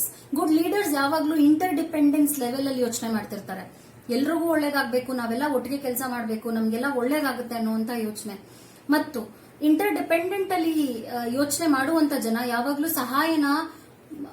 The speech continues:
ಮಾಡ್ತಾರೆ ಹಾಗೂ ಸಹಾಯನ ಕೇಳ್ತಾರೆ.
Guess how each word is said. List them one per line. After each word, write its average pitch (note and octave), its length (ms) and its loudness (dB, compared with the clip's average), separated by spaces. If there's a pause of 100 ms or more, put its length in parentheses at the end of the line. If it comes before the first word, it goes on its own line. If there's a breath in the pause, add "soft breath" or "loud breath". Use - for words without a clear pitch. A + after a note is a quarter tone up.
(200)
ಮಾಡ್ತಾರೆ D4 580 2 (360)
ಹಾಗೂ C#4+ 160 4
ಸಹಾಯನ E4+ 580 2 (200)
ಕೇಳ್ತಾರೆ. C4+ 640 0